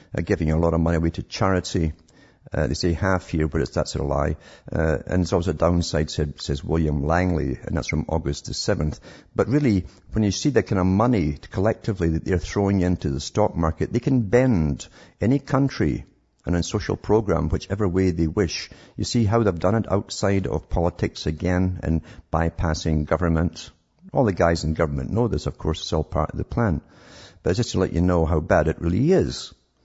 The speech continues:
And these are the guys who want to depopulate drastically. They've, we've already exposed that on this show from articles that they've, that, that's been released.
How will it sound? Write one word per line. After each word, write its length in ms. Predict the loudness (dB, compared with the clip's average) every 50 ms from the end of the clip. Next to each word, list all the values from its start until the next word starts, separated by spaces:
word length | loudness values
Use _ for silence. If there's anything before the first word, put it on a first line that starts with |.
| _ _ _ _ _ _ _ _ _ _ _ 0
And 100 | 2 2
these 100 | 4 2
are 60 | 0
the 60 | 0
guys 280 | 2 2 2 2 2 0
who 80 | 0
want 180 | -2 -2 -2 -2
to 60 | -4
depopulate 1000 | -4 0 0 0 0 -2 -2 -2 -2 -2 -2 -2 -2 0 0 0 -2 -4 -8 -16 _ -14 -12 -10 -10 -10
drastically. 840 | -8 -4 -4 -2 -2 -2 -4 -4 -4 -4 -4 -4 -4 -2 -2 -2 -2
They've, 360 | -4 -4 -4 -4 -4 -4 -4
we've 160 | -4 -2 0
already 220 | 2 2 2 2 0
exposed 480 | -2 -4 -6 -4 -2 0 0 0 0
that 140 | 0 0 2
on 100 | 2 2
this 120 | 2 0
show 360 | -2 -2 0 2 2 2 2 -2 -4 -12 -20 -20 -20 -20 -20 _
from 200 | -4 -2 -2 0
articles 640 | 0 0 0 -2 -2 -6 -4 -2 0 0 0 0 -2
that 100 | -6 -4
they've, 340 | -4 -4 -6 -6 -8 -6 -6
that, 180 | -6 -6 -6 -8
that's 220 | -12 -12 -12 -8
been 180 | -4 -2 -2 0
released. 440 | 0 0 -2 -2 -2 -6 -10 -12